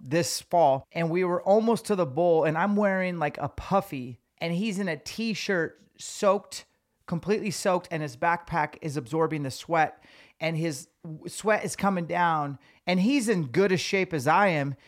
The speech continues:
He's just losing so much more than I am, and that's gotta be a genetic thing. So I wanted to kinda get into that and how we as hunters can, like,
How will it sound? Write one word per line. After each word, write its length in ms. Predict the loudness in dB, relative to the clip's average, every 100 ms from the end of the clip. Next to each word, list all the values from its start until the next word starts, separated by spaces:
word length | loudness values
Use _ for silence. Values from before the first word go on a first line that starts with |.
| _
He's 200 | -4 -2
just 280 | 0 0 -2
losing 840 | -2 2 4 4 0 -2 -4 -6 -12 _
so 400 | -16 -8 0 2
much 380 | 2 -2 -2 -4
more 320 | 0 4 4
than 240 | 2 -2 -4
I 260 | 0 2 4
am, 420 | 2 0 -2 -6 -12 _ _
and 140 | -4 -2
that's 160 | -2
gotta 320 | 0 2 4 2
be 200 | 2 2
a 60 |
genetic 540 | 0 -2 2 2 0 -4
thing. 260 | -4 -4
So 160 | 0 2
I 40 |
wanted 340 | 4 4 2 2
to 60 |
kinda 240 | 2 0 0
get 260 | 2 4
into 300 | 4 4 2
that 240 | 4 4 2
and 100 | -2
how 240 | 2 2
we 180 | 2 -2
as 120 | -2
hunters 400 | -2 0 -2 -4
can, 180 | -6 -2
like, 260 | -4 -4